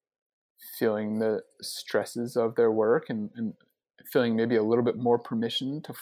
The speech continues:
find self-care tools. So maybe when, when before they might have worried that it would look weak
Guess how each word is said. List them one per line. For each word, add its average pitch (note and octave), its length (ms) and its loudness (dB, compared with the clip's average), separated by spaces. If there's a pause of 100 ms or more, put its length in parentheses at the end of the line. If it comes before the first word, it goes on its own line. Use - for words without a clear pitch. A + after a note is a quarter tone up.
(140)
find A#2 380 -2
self-care A2+ 440 -4 (120)
tools. B2+ 480 -4 (1040)
So A#2 440 4
maybe A#2+ 280 4
when, A2+ 320 4
when A#2 180 0
before A#2 680 4
they A#2 140 2
might A2 160 0
have G#2+ 140 0 (760)
worried B2 460 6
that A#2 100 4
it G#2 60 6
would A2 140 0
look A2+ 120 -4
weak A2+ 340 0